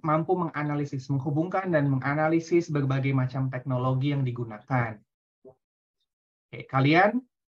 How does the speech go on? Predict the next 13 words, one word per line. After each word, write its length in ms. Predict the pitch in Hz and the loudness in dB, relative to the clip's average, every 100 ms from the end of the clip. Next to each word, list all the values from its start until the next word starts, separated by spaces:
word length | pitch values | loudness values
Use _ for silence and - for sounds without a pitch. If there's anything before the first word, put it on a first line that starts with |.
| _ | _
saya 320 | - 139 131 | -2 2 4
harap 400 | 131 117 165 - _ _ _ _ - | 2 2 0 -2 _ _ _ _ -2
pada 240 | 147 190 202 | 2 2 0
proses 320 | 160 151 147 | -2 -4 -4
wawancara 560 | 131 135 131 113 131 151 | -2 -2 -2 -4 -4 -4
itu 160 | 143 180 | -2 0
bisa 320 | 156 160 147 | 0 0 0
identifikasi 720 | 139 135 139 135 - 120 170 | 2 2 2 -2 -4 -4 -4
existing 720 | 160 - 131 139 - 156 147 | -4 -4 -2 -2 -2 0 0
condition. 720 | 139 135 123 117 - 127 104 - _ _ _ _ _ _ _ _ _ _ _ - | 0 0 0 -2 -4 -4 -4 -12 _ _ _ _ _ _ _ _ _ _ _ -12
Bisa 240 | 135 185 | 2 4
mengcapture 640 | 185 175 151 - - - 147 | 4 4 0 0 0 0 0
existing 760 | 135 127 131 - 160 165 170 | -2 0 0 2 2 2 -4